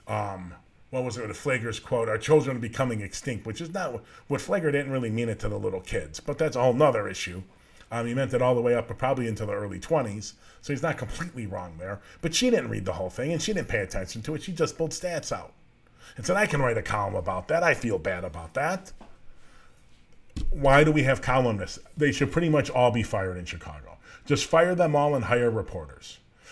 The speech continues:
We do not need these people. We certainly don't need editorial boards. We certainly don't need columnists. This is a piece of crapola.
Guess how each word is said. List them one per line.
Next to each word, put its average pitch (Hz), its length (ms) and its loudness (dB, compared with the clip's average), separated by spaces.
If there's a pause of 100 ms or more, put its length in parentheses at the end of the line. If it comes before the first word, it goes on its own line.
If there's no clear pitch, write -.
(140)
We 127 160 4
do 147 220 4
not 143 260 6
need 127 220 0
these 104 200 -4
people. - 420 -12
We 104 80 -4
certainly 170 280 4
don't 139 160 4
need 131 140 0
editorial 110 440 0
boards. 101 260 -4
We 104 100 -6
certainly 110 300 -2
don't 101 160 -6
need 92 120 -8
columnists. 95 420 -8 (280)
This 156 260 4
is 160 120 0
a 156 80 2
piece - 300 -2
of 113 100 -4
crapola. 104 560 -2